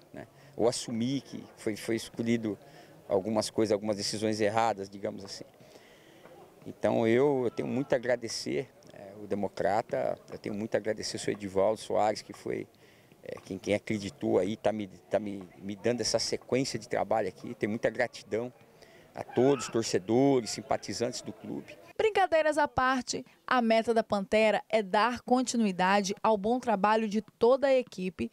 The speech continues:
Speaker 2: e subir ainda este ano mais um degrau para a Série C.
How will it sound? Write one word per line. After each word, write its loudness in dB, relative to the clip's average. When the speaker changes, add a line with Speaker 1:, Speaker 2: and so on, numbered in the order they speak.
Speaker 2:
e 2
subir 2
ainda 4
este 4
ano 2
mais 2
um -6
degrau 2
para 4
a 4
Série -2
C. 0